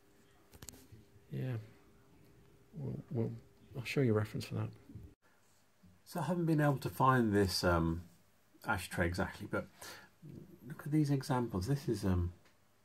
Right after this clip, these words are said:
down as Balsa Lambert, and this, look at the little bubble there. They're really, they're very even. This one's got a label on it, so you know this is right. They're very kind of even, the bubbles,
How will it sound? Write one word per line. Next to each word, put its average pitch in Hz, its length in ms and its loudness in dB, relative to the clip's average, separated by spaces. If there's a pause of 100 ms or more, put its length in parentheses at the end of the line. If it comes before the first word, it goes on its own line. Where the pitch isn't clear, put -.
(120)
down 92 300 -4
as 90 180 -10 (540)
Balsa 92 320 -10
Lambert, 95 400 -6
and 95 240 -4 (640)
this, - 240 -12 (100)
look 139 120 -12
at 147 80 -6
the 139 60 -4
little 131 240 -6
bubble 98 280 -6
there. 110 240 -8 (140)
They're 123 160 -6
really, 156 420 2 (840)
they're 139 100 -8
very 147 240 2
even. 107 580 4 (220)
This 135 200 -6
one's 113 160 2
got 98 140 2
a 95 40 6
label 110 400 8
on 110 120 6
it, 95 140 2
so - 120 -2
you 95 140 6
know 101 180 4
this 92 220 2
is 90 140 0
right. 113 460 0 (760)
They're 101 100 -12
very 139 220 -2
kind 104 240 0
of - 160 -4
even, 131 520 4 (180)
the - 40 -12
bubbles, 127 540 -4